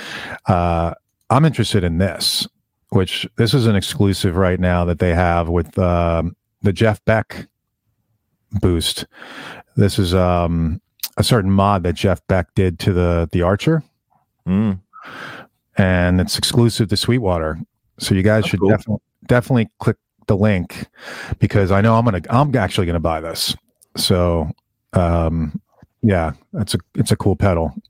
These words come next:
Speaker 1: and J Rocket makes great stuff too. So, so anyway, uh, Sweetwater, go check out all their gear. All right. And, um,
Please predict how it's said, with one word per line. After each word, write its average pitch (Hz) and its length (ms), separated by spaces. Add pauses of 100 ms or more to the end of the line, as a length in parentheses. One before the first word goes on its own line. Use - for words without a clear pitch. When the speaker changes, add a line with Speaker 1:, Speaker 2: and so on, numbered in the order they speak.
(120)
Speaker 1:
and 107 100
J 120 140
Rocket 95 280
makes 80 240
great 90 200
stuff - 280
too. - 260
So, 82 320 (1200)
so - 180
anyway, 226 300 (440)
uh, 131 480 (1160)
Sweetwater, 110 540 (320)
go 123 180
check 113 240
out 101 140
all 95 140
their 90 120
gear. 80 300 (160)
All 98 80
right. 98 200 (360)
And, 92 720 (100)
um, 92 560